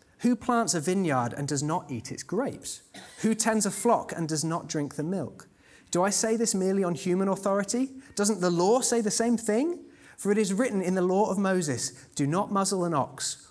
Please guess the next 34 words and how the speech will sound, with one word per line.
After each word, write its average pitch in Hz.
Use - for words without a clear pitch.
while 135
it 127
is 127
treading 143
out 135
the 135
grain.' 113
Is 202
it 247
about 202
oxen 214
that 190
God 202
is 208
concerned? 214
Surely 208
he 147
says 160
this 165
for 170
us, -
doesn't 110
he? 143
Yes, 151
this 202
was 196
written 147
for -
us, -
because 180
whoever 190
plows 175
and 156
threshes 123